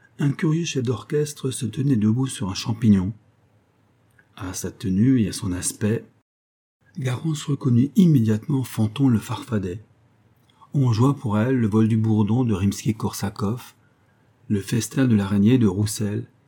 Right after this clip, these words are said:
mais aux derniers accents du grillon de Ravel, n'y tenant plus, elle déclencha un tonnerre d'applaudissements.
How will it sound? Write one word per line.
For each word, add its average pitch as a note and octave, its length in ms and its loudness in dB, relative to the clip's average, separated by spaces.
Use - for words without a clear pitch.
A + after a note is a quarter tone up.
mais C#3+ 140 4
aux C#3 100 4
derniers C#3 400 0
accents D#3+ 300 -2
du C3 140 0
grillon C#3+ 320 2
de G#2+ 80 2
Ravel, C#3+ 520 -2
n'y G#2+ 180 0
tenant D3 280 -2
plus, E3+ 300 -2
elle B2+ 180 -2
déclencha B2+ 540 -4
un D3 180 -2
tonnerre G#2+ 460 2
d'applaudissements. F2 680 -8